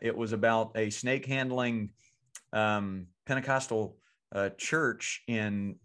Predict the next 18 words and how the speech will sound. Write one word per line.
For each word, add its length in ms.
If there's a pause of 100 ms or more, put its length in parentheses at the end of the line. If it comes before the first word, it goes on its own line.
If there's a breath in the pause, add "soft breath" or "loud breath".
the 160
hills 320
of 120
Tennessee. 720 (420 soft breath)
And, 440
uh, 440 (540)
and 120
I, 540 (220)
uh, 140
played 340
a 40
small 360
role 300
in 40
it. 180
And, 340
and 180
Don 500